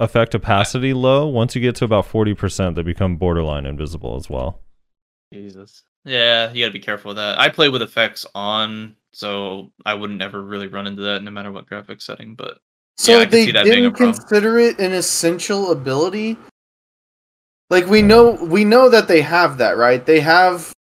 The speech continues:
Speaker 3: they have certain abilities that even if you hide the animations, you can still see them. They're, like, essential abilities or whatever. There's a couple of them.
Speaker 2: Well, you can see the
Speaker 1: Oh.
Speaker 2: act of them performing the skill, but you can't necessarily see the graphical animation. Like, you could see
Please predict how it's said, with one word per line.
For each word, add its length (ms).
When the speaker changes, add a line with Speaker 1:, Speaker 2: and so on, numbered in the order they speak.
Speaker 3:
they 100
have 240
certain 340
abilities 520
that 160
even 200
if 140
you 140
hide 520
the 180
animations, 640
you 60
can 140
still 280
see 300
them. 340
They're, 140
like, 200
essential 480
abilities 480
or 100
whatever. 360
There's 300
a 40
couple 400
of 120
them. 300
Speaker 2:
Well, 120
you 80
can 140
see 340
the 160
Speaker 1:
Oh. 140
Speaker 2:
act 320
of 220
them 180
performing 600
the 80
skill, 460
but 120
you 160
can't 480
necessarily 540
see 260
the 120
graphical 440
animation. 600
Like, 200
you 120
could 140
see 340